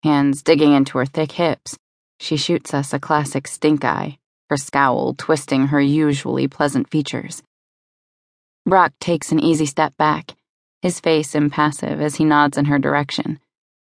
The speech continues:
"Missus Anderson, I was just helping Amber find," he smoothly glances at John Milton's creation in my hand, "Paradise Lost."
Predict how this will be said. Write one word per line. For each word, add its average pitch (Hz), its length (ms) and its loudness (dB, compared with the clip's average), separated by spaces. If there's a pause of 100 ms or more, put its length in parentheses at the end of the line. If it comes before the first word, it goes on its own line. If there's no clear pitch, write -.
(160)
"Missus 147 380 2
Anderson, 143 720 0 (220)
I 143 220 2
was 139 220 0
just 151 220 0
helping 143 400 2
Amber 143 360 4
find," 143 580 2 (500)
he 175 160 0
smoothly 170 460 0
glances 151 640 0
at 160 100 0
John 151 320 4
Milton's 147 480 0
creation 147 560 0
in 151 100 0
my 147 140 2
hand, 151 480 0 (760)
"Paradise 139 560 2
Lost." - 600 -4